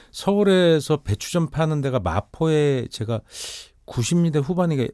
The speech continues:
Speaker 1: 그 가게를 보고 충격받았죠. 배추전을 서울에서 팔다니.
Speaker 2: 그러니까
Speaker 1: 예.
Speaker 2: 옛날에는
Speaker 1: 돈
Speaker 2: 정말
Speaker 1: 받고 팔아도 사람들이 이렇게 좋아하다니.
Speaker 2: 맞아, 맞아.
Speaker 1: 배추전이야말로 정말로 저렴한 전이잖아요.
Speaker 2: 그렇죠.
Speaker 1: 생배추에 밀가루, 기름, 소금 끝.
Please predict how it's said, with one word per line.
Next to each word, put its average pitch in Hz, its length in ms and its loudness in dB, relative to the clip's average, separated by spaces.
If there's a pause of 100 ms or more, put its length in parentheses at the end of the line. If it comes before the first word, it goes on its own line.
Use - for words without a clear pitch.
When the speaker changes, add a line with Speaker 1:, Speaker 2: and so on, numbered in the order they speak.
(240)
Speaker 1:
그 120 240 2
가게를 110 320 0
보고 107 240 -6
충격받았죠. 123 880 -6
배추전을 120 520 -2
서울에서 170 440 -8
팔다니. 87 500 -10
Speaker 2:
그러니까 117 600 4
Speaker 1:
예. 90 40 0
Speaker 2:
옛날에는 185 640 0
Speaker 1:
돈 160 140 6
Speaker 2:
정말 180 160 8
Speaker 1:
받고 110 180 -6
팔아도 147 320 -4
사람들이 170 480 -2
이렇게 104 180 -6
좋아하다니. 90 720 -6
Speaker 2:
맞아, 87 280 -8
맞아. 73 280 -12
Speaker 1:
배추전이야말로 160 840 2
정말로 190 440 0
저렴한 117 440 0
전이잖아요. 82 560 -6
Speaker 2:
그렇죠. 113 420 -2
Speaker 1:
생배추에 233 640 4
밀가루, 139 600 0
기름, 131 400 2
소금 143 360 -4
끝. - 220 -2